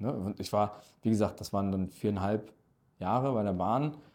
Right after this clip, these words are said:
Und ich war gerade eh dann so, okay, jetzt hast du genug gesehen hier auch, ne, anderthalb Trainee und drei Jahre so, war super okay. Ja, hör ich dir mal an. So. Und dann, äh, turns out, ähm,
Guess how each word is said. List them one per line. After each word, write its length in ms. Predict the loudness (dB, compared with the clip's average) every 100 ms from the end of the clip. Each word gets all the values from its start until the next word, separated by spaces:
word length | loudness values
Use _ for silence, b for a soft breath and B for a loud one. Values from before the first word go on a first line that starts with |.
| _ -12
Und 60 |
ich 40 | -4
war 120 | 0
gerade 200 | 0 0
eh 160 | 2 2
dann 180 | 2
so, 120 | 2 2
okay, 400 | 2 2 4 2
jetzt 200 | 0 -6
hast 140 | -8
du 60 | -4
genug 260 | 0 2
gesehen 380 | 2 4 4 4
hier 180 | 2 2
auch, 200 | 2 2
ne, 120 | 2
anderthalb 400 | 0 0 -2 -2
Trainee 480 | -2 0 2 2 2
und 160 | 2
drei 220 | 2 0 2
Jahre 260 | 2 2
so, 340 | 2 4 6 6
war 400 | 6 6 2 -2
super 280 | 2 4
okay. 420 | 4 4 2 2 b b b b b b _ _ _ _ _ -2
Ja, 60 |
hör 100 | -2 -2
ich 80 | 0
dir 60 | 4
mal 100 | 4
an. 140 | 2 -8 _ _
So. 180 | -14 -14 _ _ _ _ _
Und 80 | 0
dann, 240 | 2 2 4
äh, 260 | 4 4
turns 240 | 2 -2 4
out, 380 | 4 4 0 -4
ähm, 420 | 0 2 2 -2